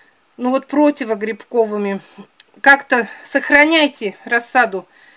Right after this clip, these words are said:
Кормить её не обязательно. Если грунт хороший, ей всего хватает. Пусть она живёт своей естественной жизнью, не вмешивайтесь. Она за это будет вам благодарна, вырастет ещё лучше, чем после вот этих всяких подкормок.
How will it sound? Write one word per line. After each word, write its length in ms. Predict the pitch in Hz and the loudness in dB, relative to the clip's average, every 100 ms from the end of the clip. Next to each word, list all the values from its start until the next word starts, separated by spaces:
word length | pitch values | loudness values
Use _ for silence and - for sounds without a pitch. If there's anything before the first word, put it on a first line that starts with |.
| _ - | _ 2
Кормить 420 | 254 311 370 330 | 4 4 0 -2
её 160 | 247 | -4
не 160 | 262 240 | -2 -2
обязательно. 800 | 233 220 208 196 - 175 180 156 _ _ | -4 -6 -2 -2 -4 -12 -12 -14 _ _
Если 360 | - 262 269 269 | -6 -4 -4 -6
грунт 320 | 226 269 254 | -4 -4 -4
хороший, 500 | - 254 339 349 269 | 2 2 2 -2 -6
ей 200 | 220 233 | -4 -8
всего 340 | 214 - 247 320 | -8 -8 -4 -4
хватает. 720 | 254 220 214 220 208 202 - | 0 -2 2 2 2 -4 -10
Пусть 240 | - 330 - | -6 -4 -4
она 180 | 233 226 | -2 -2
живёт 320 | 240 349 - | -4 -6 -8
своей 400 | 254 233 220 226 | -6 -4 -4 -4
естественной 640 | 214 - 269 - 226 226 | -10 -10 -12 -10 -10 -8
жизнью, 460 | 285 381 339 294 262 - - _ | -2 -2 0 -4 -4 -14 -20 _
не 120 | 247 | -6
вмешивайтесь. 800 | 247 311 381 311 254 240 240 - _ _ - | -2 0 0 -4 -6 -8 -14 -16 _ _ -4
Она 240 | 254 311 | 0 2
за 80 | 302 | 4
это 180 | 302 302 | 4 2
будет 260 | 277 285 277 | -2 -4 -2
вам 140 | 277 | -4
благодарна, 600 | 269 262 285 320 330 277 | -2 4 6 8 6 4
вырастет 420 | 254 302 - 233 | 0 -6 -6 -14
ещё 240 | 254 - 269 | -12 -6 -4
лучше, 280 | 277 - 208 | -4 -8 -10
чем 200 | 254 240 | -8 -6
после 300 | 254 247 233 | -10 -10 -12
вот 120 | 233 | -8
этих 220 | 302 254 | -8 -8
всяких 380 | - 254 240 - | -2 -4 -4 -10
подкормок. 640 | 240 233 247 220 208 196 | -8 -8 -6 -6 -6 -8